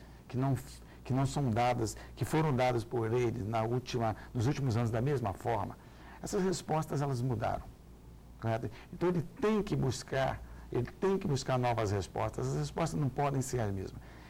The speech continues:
Eu acredito que tem muito comerciante, muito empresário capixaba, eh, que é motivo de orgulho pra gente.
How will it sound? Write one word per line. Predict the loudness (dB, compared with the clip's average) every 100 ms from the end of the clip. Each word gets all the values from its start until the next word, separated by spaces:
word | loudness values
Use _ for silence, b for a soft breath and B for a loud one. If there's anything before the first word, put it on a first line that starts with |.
| B
Eu | 0
acredito | 2 2 2
que | 0
tem | 4
muito | 6 4 2 0
comerciante, | 2 2 0 0 0 2 2
muito | 2 0
empresário | 0 0 2 0 0
capixaba, | -4 -4 -2 2 2 0 -4 B B B B B 2
eh, | 6 6 4 2
que | 2
é | 4
motivo | 2 2 2
de | 2
orgulho | 2 4 4 4 2 -4
pra | -6 -4
gente. | -6 -8 -16